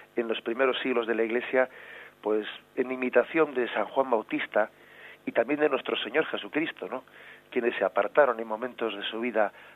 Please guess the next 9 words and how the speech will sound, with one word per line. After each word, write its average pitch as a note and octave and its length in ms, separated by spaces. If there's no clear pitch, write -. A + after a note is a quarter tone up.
al A#2 140
desierto. A2 600
Fueron C3+ 240
ejemplo, A2 540
¿no?, A2 80
para G#2 220
multitud G#2+ 520
de A2+ 120
hombres A#2 360